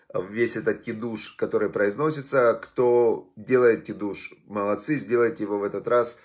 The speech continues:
более осознанно. Кто не делал пока кидуш, сделайте его, может быть, первый раз.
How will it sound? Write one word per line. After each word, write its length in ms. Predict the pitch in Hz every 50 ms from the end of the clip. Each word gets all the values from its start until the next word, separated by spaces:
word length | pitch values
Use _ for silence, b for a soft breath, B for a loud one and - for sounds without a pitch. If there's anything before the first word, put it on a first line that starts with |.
| b b b b _
более 360 | - 92 113 117 117 113 107
осознанно. 760 | 104 - - 143 139 131 131 135 135 127 127 123 117 - b b b b b b _
Кто 680 | - - - - 127 127 127 127 127 127 113 107 - _ _ _ _ _ _ _ _ _ _ _ _ _ _ _ - - -
не 240 | - 110 120 135 135
делал 300 | 127 131 131 123 117 104 -
пока 240 | 113 101 - -
кидуш, 340 | - - 107 101 101 98 92
сделайте 500 | 90 90 98 117 117 117 107 98 - 104
его, 300 | 101 98 95 98 98 95
может 560 | 92 95 - - - 82 95 98 95 92 92
быть, 200 | 92 92 90 -
первый 300 | - 127 135 135 139 139
раз. 400 | 135 131 127 127 120 - - b